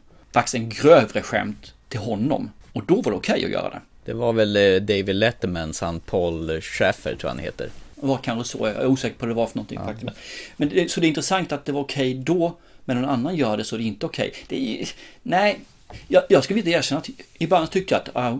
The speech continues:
Speaker 1: ingen big deal, whatever, liksom gå vidare. Men ju mer jag funderar på det här, desto mindre intresserad blir jag att se någonting där Will Smith är med i faktiskt. Jag tycker det här är ett felbeteende.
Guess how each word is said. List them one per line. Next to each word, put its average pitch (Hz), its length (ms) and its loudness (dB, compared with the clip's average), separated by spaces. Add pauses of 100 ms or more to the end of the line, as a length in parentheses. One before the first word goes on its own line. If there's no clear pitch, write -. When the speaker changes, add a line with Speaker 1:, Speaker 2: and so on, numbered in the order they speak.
(160)
Speaker 1:
ingen 117 320 2
big 113 220 0
deal, 107 420 2
whatever, 117 500 2
liksom 104 220 -6
gå 110 60 -6
vidare. 117 360 -4
Men 131 140 0
ju 147 100 0
mer 151 140 2
jag 190 180 2
funderar 143 340 -2
på - 100 -16
det - 60 -4
här, 101 80 -4
desto 127 240 -8
mindre 131 280 -4
intresserad 139 460 -8
blir 110 240 -4 (100)
jag 110 180 -4
att - 320 -12 (140)
se 131 420 -2
någonting 107 560 -6
där 104 80 -10
Will 104 200 -10
Smith - 320 -6
är - 80 -10
med - 240 -8
i - 60 -14
faktiskt. - 500 -12 (280)
Jag 123 120 -12
tycker 135 220 -2
det 101 60 -4
här 95 140 -4
är 101 60 -4
ett 101 100 -10
felbeteende. 110 800 -6